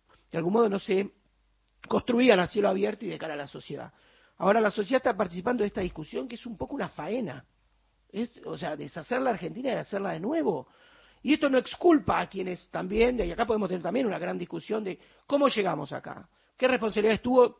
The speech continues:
yo sería mu-, más duro que incluso varios de la mesa sobre responsabilidades políticas, pero bueno, tam-, un poco lo que vos decías, no es el momento, etcétera, pero igual, a pesar de todo, estamos discutiendo el piso, está temblando el piso, ¿no?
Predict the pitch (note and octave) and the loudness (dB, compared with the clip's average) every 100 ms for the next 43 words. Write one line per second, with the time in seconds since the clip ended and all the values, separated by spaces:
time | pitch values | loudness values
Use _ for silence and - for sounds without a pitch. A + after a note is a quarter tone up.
0 | - A#3+ A3+ G3+ G3+ F3 - G#3 G3 G3+ | 2 2 4 2 2 0 -8 -8 -4 -2
1 | F#3+ C4 F#4+ G3 F#3 G#3 G3+ G#3+ G3 F3 | 0 4 4 2 0 0 2 2 0 0
2 | F3+ A3 A#3 A3 - - - _ - F3+ | -2 -4 -4 -6 -8 -20 -20 _ -4 -2
3 | E3+ F3+ E3 F3 G3+ G#3 G3+ C#4 D4 G3+ | 0 -2 0 -2 -2 -2 -2 -2 -2 -4
4 | A3 B3+ F3+ F3+ - G3+ G#3 G3 F#3 G#3 | 0 0 0 -6 -6 -4 -2 0 0 0
5 | D4 D#4 G3 F#3 F3 F3+ G#3+ B3 G3 F3 | 0 -2 -2 -4 -4 -4 -2 -2 -4 -6
6 | B3+ F#3 - D3 C#3 - _ _ _ _ | -6 -6 -6 -6 -10 -12 _ _ _ _
7 | _ _ F#3+ G3 B3+ C#4+ G3 E3+ D#3+ A3+ | _ _ -2 4 10 10 10 4 0 0
8 | A3+ G3+ - E3 E3+ E3 C4 C#4+ G3+ G#3 | 0 -2 -4 -6 -6 -4 -2 -2 -6 -10
9 | A#3+ E4 D4 G#3+ F3 D#4 C4 - D3 G#3+ | -8 -4 -2 -2 0 -2 -2 -6 -4 -2
10 | A3 G#3 B3+ C4 F#3 - A3+ - D#3+ | -2 0 0 0 -2 -4 -12 -10 -12